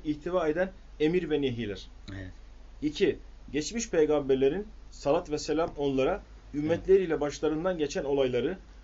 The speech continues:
Speaker 1: onları yalanlayanları, kuşatan helak türlerini, vaat ve tehdit çeşitlerini, mükafat ve ceza ile ilgili tafsilatı ihtiva eden kıssalar ve haberler. Üç, tevhide,
Speaker 2: Evet.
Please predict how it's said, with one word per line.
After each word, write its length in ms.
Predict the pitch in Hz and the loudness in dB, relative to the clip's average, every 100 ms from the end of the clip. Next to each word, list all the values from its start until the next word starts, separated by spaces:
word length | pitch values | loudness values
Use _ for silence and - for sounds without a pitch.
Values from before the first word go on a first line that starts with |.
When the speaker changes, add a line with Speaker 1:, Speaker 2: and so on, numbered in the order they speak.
| - | 2
Speaker 1:
onları 360 | 139 151 180 | 4 6 4
yalanlayanları, 840 | 185 147 147 151 143 139 135 139 185 - - - | 4 4 2 2 2 2 2 2 -2 -8 -20 -12
kuşatan 360 | 143 165 160 180 | -6 -4 0 0
helak 340 | 147 165 175 | 2 0 -2
türlerini, 480 | - 143 139 120 147 - - - | -4 0 0 0 -4 -8 -18 -12
vaat 380 | 113 139 175 180 | 0 4 4 2
ve 120 | 156 | -4
tehdit 340 | 151 143 139 190 | -2 -2 -2 -6
çeşitlerini, 600 | 156 135 - 120 123 160 - - - - | -8 -8 -4 -4 -4 -6 -10 -18 -18 -8
mükafat 540 | 131 135 170 160 202 170 | -6 0 0 2 0 0
ve 120 | 135 | 2
ceza 340 | 135 135 180 | 4 4 2
ile 180 | 160 143 | 2 0
ilgili 340 | 139 139 180 190 - - | 0 0 -2 -2 -10 -6
tafsilatı 640 | 143 139 - 143 143 202 - 135 | -4 -4 -2 0 0 0 -2 -4
ihtiva 400 | 139 160 170 156 | -6 0 2 2
eden 180 | 175 180 - | 0 -4 -10
kıssalar 500 | 165 - 147 160 143 | -12 -4 -2 0 -2
ve 40 | |
haberler. 520 | 127 127 117 104 101 - - - - - - - | -4 -4 -2 -4 -8 -12 -20 -20 -20 -20 -20 -8
Üç, 280 | 185 180 - - - - - - | -4 -2 -4 -16 -20 -20 -20 0
tevhide, 500 | - 160 165 170 208 | 4 4 2 4 4
Speaker 2:
Evet. 140 | 226 | 4